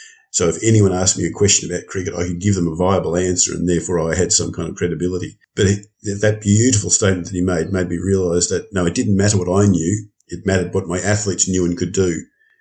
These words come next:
So my whole focus became on transfer of knowledge, not of knowledge of itself. And then how to actually,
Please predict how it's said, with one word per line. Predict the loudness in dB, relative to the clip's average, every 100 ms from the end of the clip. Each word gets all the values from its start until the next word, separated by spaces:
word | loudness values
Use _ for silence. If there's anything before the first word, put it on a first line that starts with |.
| _
So | -2 0 0 0
my | 0 -2
whole | 2 2 2 4
focus | 2 2 -4
became | -2 -2 0 0
on | 0
transfer | 0 2 2 0 2 2
of | 0
knowledge, | -2 -2 0 0 -2 -2
not | -4
of | 0
knowledge | 0 0 0
of | -2
itself. | 0 0 0 -2 -6 -20 _ -8
And | -4
then | -2
how | 0 2
to | 2 0
actually, | 0 0 0 -4